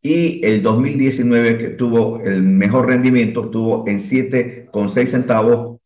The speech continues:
más alto de los seis treinta que, eh, de, de los seis treinta que fijó el gobierno.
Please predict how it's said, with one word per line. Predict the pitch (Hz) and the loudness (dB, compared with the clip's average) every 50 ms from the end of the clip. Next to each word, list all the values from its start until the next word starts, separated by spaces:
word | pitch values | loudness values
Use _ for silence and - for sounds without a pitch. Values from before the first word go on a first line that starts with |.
| _ _ | _ _
más | 110 123 131 131 135 131 - - - - | 0 0 2 2 0 -2 -4 -6 -4 -2
alto | 117 117 113 - 127 127 123 - - - | -2 -2 0 0 0 0 0 0 -4 -6
de | 101 101 104 101 | -4 -2 0 0
los | 101 101 98 98 - - - - - | 2 2 0 0 -2 -6 -12 -14 -4
seis | - 147 135 135 123 - - - - | 0 2 2 2 2 0 -4 -8 -4
treinta | - 127 127 123 123 113 - 123 117 113 113 113 113 - - - _ _ | 0 2 2 2 2 0 0 -2 -2 -2 -2 -4 -8 -12 -16 -20 _ _
que, | - 107 107 98 95 - | -2 0 0 0 0 -4
eh, | - 110 107 95 | -6 -4 -2 -2
de, | 92 113 - | -2 -2 -2
de | 104 104 | -2 0
los | 107 104 - | 0 0 2
seis | 131 127 127 127 117 - - - - - - _ | 2 2 2 2 0 -2 -6 -10 -12 -14 -8 _
treinta | 139 135 131 120 117 117 - | 0 2 2 2 2 0 -2
que | - 95 | -2 -4
fijó | 95 101 98 107 | -4 -2 -2 0
el | 107 | 0
gobierno. | 101 101 98 92 90 73 73 - - | 0 0 0 -2 -2 -4 -6 -8 -10